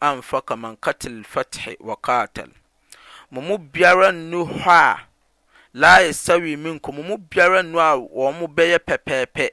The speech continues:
Monyɛ pɛ, "man anfaqa", obi a oyiyɛ min qabli, ansana qabli al-fath, ansana yɛba abɛbue Makka. Obi a odi ne sika boae, Sayyidina Umar, Sayyidina Abubakar, Sayyidina Usman, mmɔden bɔ a ɔmo bɔe.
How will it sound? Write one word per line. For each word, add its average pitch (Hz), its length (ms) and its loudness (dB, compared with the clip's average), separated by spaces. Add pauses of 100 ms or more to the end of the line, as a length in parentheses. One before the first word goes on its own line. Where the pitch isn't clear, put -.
(640)
Monyɛ 165 320 -2 (120)
pɛ, 156 100 2 (400)
"man 139 180 2 (100)
anfaqa", 165 580 2 (120)
obi 135 280 -8
a - 40 -4
oyiyɛ 156 500 -2
min 139 320 -10
qabli, 151 400 2
ansana 143 720 2 (180)
qabli 160 300 -4
al-fath, - 400 0 (340)
ansana 165 380 0
yɛba 139 240 4
abɛbue 135 340 -4
Makka. 120 360 -8 (1900)
Obi 120 180 -2
a 170 60 4
odi 147 240 -2
ne 143 80 -8
sika - 360 -2
boae, 127 600 4 (360)
Sayyidina 135 560 0
Umar, 127 440 -6
Sayyidina 147 420 -2
Abubakar, 131 400 -4
Sayyidina 143 420 -2
Usman, 139 460 -6
mmɔden 156 300 0
bɔ 156 80 2
a 135 40 -2
ɔmo 131 160 -8
bɔe. 127 300 0